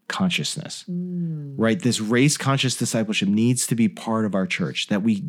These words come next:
Speaker 1: we don't see just color. We, we're not just colorblind. We're not just mainstream white.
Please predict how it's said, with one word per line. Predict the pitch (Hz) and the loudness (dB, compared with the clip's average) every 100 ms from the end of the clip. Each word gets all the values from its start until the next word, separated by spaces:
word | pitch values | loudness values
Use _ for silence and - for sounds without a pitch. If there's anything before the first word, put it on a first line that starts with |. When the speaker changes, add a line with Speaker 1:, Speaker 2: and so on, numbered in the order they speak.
| 113 | 0
Speaker 1:
we | 107 | 2
don't | 98 113 156 147 | 2 4 4 4
see | - - 120 110 101 | 0 0 4 4 4
just | 110 - | 0 -2
color. | - 107 | -2 -2
We, | 92 110 | 0 2
we're | 113 120 | 2 2
not | 135 147 | 2 2
just | 127 - - - - | 0 -4 -10 -16 -8
colorblind. | - 139 131 98 87 82 101 - - - | 0 2 2 2 0 0 -2 -6 -16 -2
We're | 127 | 2
not | 127 127 | 2 2
just | 120 113 - - 87 | 2 0 -2 -8 -4
mainstream | 113 104 123 127 - 120 110 104 92 | 0 2 4 2 2 2 2 2 2
white. | 101 98 95 - | 2 2 0 -2